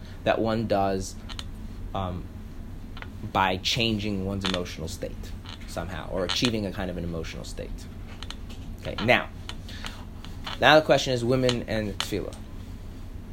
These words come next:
So a very quick run, rundown on this.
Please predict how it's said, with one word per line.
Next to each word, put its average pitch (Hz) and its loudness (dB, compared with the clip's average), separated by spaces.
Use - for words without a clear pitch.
So 120 6
a 127 0
very 147 12
quick - 2
run, 123 8
rundown 104 2
on 65 -4
this. - -8